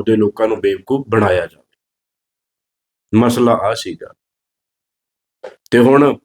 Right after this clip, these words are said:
ਜਿਹੜਾ ਟੀ ਸੀ ਦਾ ਵੇਰ ਹੁੰਦਾ ਨਾ, ਜਿਹੜੇ ਬੁੱਧੀਜੀਵੀ ਲੋਕ ਕਹਿੰਦੇ ਆ, ਅਗਲਿਆਂ ਨੇ ਉਹ ਲਾਹਿਆ। ਮਤਲਬ ਜਿਹੜਾ ਕਹਿੰਦਾ ਸੀ, "ਮੈਂ ਪੰਥਕ ਹਾਂ,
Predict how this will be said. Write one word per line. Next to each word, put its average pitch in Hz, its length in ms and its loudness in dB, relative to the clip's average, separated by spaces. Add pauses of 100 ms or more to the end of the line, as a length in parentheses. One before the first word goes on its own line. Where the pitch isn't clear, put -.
(1200)
ਜਿਹੜਾ 165 240 4
ਟੀ 160 260 2
ਸੀ 165 260 4
ਦਾ 165 120 4
ਵੇਰ 135 260 4
ਹੁੰਦਾ 117 320 -4
ਨਾ, 151 100 -18 (1400)
ਜਿਹੜੇ 110 200 2
ਬੁੱਧੀਜੀਵੀ 123 440 2
ਲੋਕ 107 260 -2
ਕਹਿੰਦੇ 113 260 -6
ਆ, - 60 -8 (1200)
ਅਗਲਿਆਂ 123 220 4
ਨੇ 127 100 0 (100)
ਉਹ 135 200 -2
ਲਾਹਿਆ। 85 380 -10 (840)
ਮਤਲਬ 151 400 4
ਜਿਹੜਾ 160 240 4
ਕਹਿੰਦਾ 165 260 -2
ਸੀ, 165 240 2
"ਮੈਂ 135 200 2 (120)
ਪੰਥਕ 131 480 -6
ਹਾਂ, 127 140 0